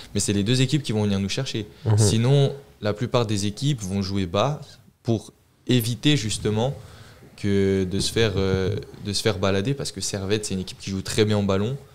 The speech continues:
Speaker 1: Mais il faut qu'on arrive maintenant à plus appréhender les blocs bas parce que je pense que c'est, c'est le cas de figure qu'on va beaucoup retrouver, notamment ce week-end.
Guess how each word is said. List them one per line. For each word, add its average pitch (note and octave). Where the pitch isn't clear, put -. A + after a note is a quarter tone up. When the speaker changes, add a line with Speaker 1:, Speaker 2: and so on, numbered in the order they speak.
Speaker 1:
Mais F#2+
il F#2+
faut A2+
qu'on G2+
arrive A2
maintenant A2+
à G2+
plus A#2+
appréhender A2+
les G#2
blocs F#2+
bas A#2
parce A#2
que G2+
je -
pense A2
que G2
c'est, -
c'est G2
le F#2+
cas A2
de -
figure A#2+
qu'on G#2+
va F#2+
beaucoup G2+
retrouver, G#2+
notamment G2
ce -
week-end. -